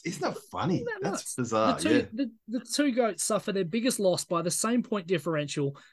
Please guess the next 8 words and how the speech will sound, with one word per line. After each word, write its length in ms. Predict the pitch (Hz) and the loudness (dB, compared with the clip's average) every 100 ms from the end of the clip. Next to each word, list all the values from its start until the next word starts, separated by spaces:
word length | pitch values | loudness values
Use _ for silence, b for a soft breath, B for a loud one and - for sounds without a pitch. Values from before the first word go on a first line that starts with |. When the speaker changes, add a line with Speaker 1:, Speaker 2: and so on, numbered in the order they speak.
| B _ _ - | B _ _ -6
Speaker 2:
the 140 | 202 | -4
exact 480 | 175 156 185 208 - | 0 0 2 0 0
same 400 | - 196 185 147 | -2 0 0 -2
day 540 | 165 160 147 143 131 _ _ _ - | -2 -2 -2 -4 -8 _ _ _ -8
in 120 | 160 | -4
terms 260 | - 160 | -2 0
of 80 | 143 | 0
their 120 | 147 | -2